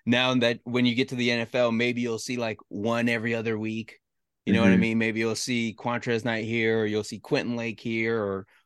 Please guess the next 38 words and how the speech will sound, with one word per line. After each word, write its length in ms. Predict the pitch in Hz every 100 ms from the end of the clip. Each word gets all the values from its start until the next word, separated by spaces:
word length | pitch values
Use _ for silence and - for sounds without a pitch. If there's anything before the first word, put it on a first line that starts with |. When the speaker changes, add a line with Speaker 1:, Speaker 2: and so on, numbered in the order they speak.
| _ -
Speaker 1:
whoever 360 | 127 123 120
the 100 | 110
case 240 | 107 107 101
may 160 | 104
be. 180 | 98 104
And 100 | 104
it, 160 | 104 - _
it's 140 | 104
just 180 | - 123
kind 180 | 131 117
of, 120 | 104 - _ _ _
kind 220 | - 131 117
of 80 |
interesting. 640 | 123 123 104 - 98 95 90
Um, 340 | 113 110 104 -
one 260 | - 135 185
question 300 | 185 156 143
that 280 | 127 120 101
I, 160 | 135
I 40 | 143
always 240 | 117 104
ask, 340 | 104 98 98 - _ _ _ -
uh, 100 | 104
when 140 | 107 113
we 140 | 113
do 160 | 110 117
have 300 | 117 110 -
former 260 | 117 113
players 480 | - 120 113 107 104
on, 280 | 107 101 101
and 160 | 101 98
Josh 280 | 110 107
already 160 | 107 104
knows 240 | 101 98
what 100 | 98
I'm 140 | 95 95
gonna 140 | 92
ask, 360 | 92 92 92